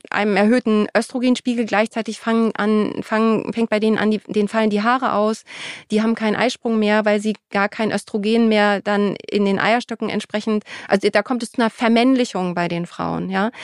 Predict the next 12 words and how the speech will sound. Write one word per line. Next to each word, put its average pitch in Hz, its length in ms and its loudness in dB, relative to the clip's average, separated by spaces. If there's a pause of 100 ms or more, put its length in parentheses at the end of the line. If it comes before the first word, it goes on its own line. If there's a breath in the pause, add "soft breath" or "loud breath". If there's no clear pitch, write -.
(380 loud breath)
Ähm, 220 280 2
und 226 240 2
das, 247 360 -2
ähm, 226 460 -2
ist - 300 -8 (420)
ähm, 214 480 0 (140)
abgesehen 226 360 -2
mal 214 120 2
von, - 140 -8
also 190 220 -2
Diabetes, 220 540 0
P-C-O-Syndrom, 220 920 2